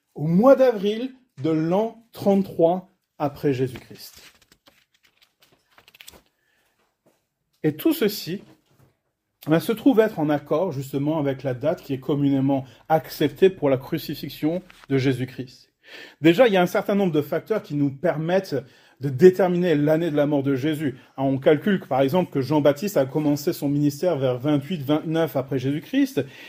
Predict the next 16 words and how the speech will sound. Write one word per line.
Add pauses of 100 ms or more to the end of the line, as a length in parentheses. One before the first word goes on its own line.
(140)
et
en
nous
basant
donc (240)
sur
la
note
historique
que
Luc
y
fait
dans
son
évangile,